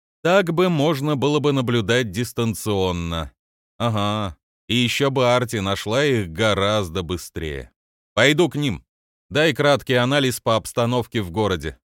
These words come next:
«В городе тихо», коротко ответила она.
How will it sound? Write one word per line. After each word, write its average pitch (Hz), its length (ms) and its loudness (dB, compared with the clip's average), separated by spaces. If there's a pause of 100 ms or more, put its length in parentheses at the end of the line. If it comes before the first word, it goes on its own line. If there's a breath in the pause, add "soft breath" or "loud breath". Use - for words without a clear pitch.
(340)
«В 131 140 -10
городе 185 420 2
тихо», 110 420 -4 (520)
коротко 110 440 0
ответила 98 600 -2
она. 98 260 -4